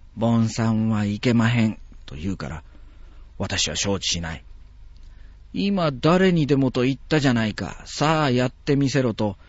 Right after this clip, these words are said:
ひどくその女を弱らして面白かったことがある。門閥の不平。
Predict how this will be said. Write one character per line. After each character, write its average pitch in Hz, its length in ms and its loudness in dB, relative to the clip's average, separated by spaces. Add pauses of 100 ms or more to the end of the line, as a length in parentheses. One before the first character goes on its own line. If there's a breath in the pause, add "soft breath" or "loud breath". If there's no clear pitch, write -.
(480 soft breath)
ひ 226 140 -2
ど 170 120 4
く 117 140 -6
そ 151 160 -2
の 147 220 2
女 139 400 2
を 76 120 -6
弱 113 240 0
ら 113 120 0
し - 120 -8
て - 220 -8 (480)
面 101 240 -2
白 120 220 0
か 104 100 -6
っ - 40 -10 (100)
た 78 100 -10
こ 90 100 -10
と 92 140 -4
が 78 100 -8
あ - 40 -14
る。 - 100 -20 (2000)
門 180 440 0
閥 156 340 -2
の 131 260 0
不 107 300 -12
平。 - 500 -8